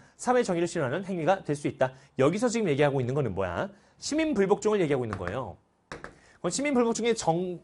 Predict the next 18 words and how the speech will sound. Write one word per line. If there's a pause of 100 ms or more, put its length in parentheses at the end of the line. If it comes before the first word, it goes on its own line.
그
정당성
조건이
뭐야? (220)
일단
최후의
수단이어야
되고요.
처벌을
감수해야
되고요.
공공성을
추진해야
되고요.
그리고 (200)
뭐가
있어야
된다?